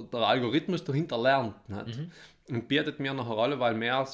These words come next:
Speaker 1: Jobs um, die vielleicht mir passen oder gefallen
Speaker 2: Mhm.
Speaker 1: taten, nicht? Wo es, wo es nach meinem Beuteschema sozusagen geht, nicht?
Speaker 2: Und dort
Speaker 1: Ähm,
Speaker 2: Arbeitgeberin automatisch das Gleiche?
Speaker 1: Ja, da kann man nachher eben schauen, nicht? Dass man, dass man das
Speaker 2: Dass es
Speaker 1: nachher
Speaker 2: dann matcht.
Speaker 1: ratiert, nicht?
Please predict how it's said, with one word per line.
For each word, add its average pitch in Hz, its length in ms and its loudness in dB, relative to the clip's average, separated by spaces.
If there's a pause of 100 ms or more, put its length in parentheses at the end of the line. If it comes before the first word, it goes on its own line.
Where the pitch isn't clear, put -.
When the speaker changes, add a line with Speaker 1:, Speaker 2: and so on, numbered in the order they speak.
(120)
Speaker 1:
Jobs 156 320 -4
um, 156 380 -2
die 131 180 0
vielleicht 120 460 -4
mir 123 160 -2
passen - 500 -4
oder 113 140 -8
gefallen 113 460 -4
Speaker 2:
Mhm. 160 40 -12
Speaker 1:
taten, 107 300 -4
nicht? 113 200 -8
Wo 110 140 -2
es, 113 240 -10
wo 110 80 -4
es 117 140 -8
nach 104 100 -2
meinem 107 280 -4
Beuteschema 110 680 -2
sozusagen 107 520 -10
geht, 104 260 -12
nicht? 113 120 -8 (440)
Speaker 2:
Und 135 160 -8
dort 147 100 8
Speaker 1:
Ähm, 127 300 10
Speaker 2:
Arbeitgeberin 156 920 0
automatisch 123 580 -4
das 131 120 -6
Gleiche? 107 440 -6 (840)
Speaker 1:
Ja, 156 160 12
da 160 100 12
kann 165 200 4
man 151 140 2
nachher 120 220 0
eben 117 200 6
schauen, 117 400 4
nicht? 117 220 0
Dass 117 120 -2
man, 113 220 -4
dass 110 180 -4
man 110 120 -4
das 110 160 0
Speaker 2:
Dass 120 80 -2
es 110 40 0
Speaker 1:
nachher 107 60 0
Speaker 2:
dann 110 140 6
matcht. 120 220 4
Speaker 1:
ratiert, 110 220 2
nicht? 117 160 -2